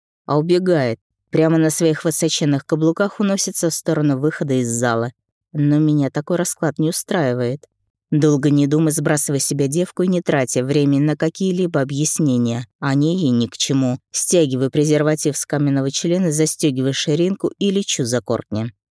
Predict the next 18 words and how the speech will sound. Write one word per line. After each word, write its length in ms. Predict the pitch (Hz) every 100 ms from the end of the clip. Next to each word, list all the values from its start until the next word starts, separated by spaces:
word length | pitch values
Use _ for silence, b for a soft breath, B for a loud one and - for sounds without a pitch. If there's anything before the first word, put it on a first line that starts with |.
| -
Настигаю 580 | 139 - 151 143 156
беглянку 460 | 151 143 147 135 -
в 40 |
тёмном 320 | - 139 135 131
безлюдном 460 | 131 135 131 127
коридоре, 580 | 120 143 147 151 123 117 -
ведущем 460 | 180 190 196 190
к 100 | -
выходу 300 | 196 190 185
из 140 | 180 -
клуба. 420 | - 131 123 123 _ -
Да 180 | - 135
только 300 | 131 120 117
хер 300 | - 110 98
я 160 | 107
позволю 400 | 104 113 123 117
ей 200 | 113 123
сбежать. 680 | 117 120 131 131 123 110 -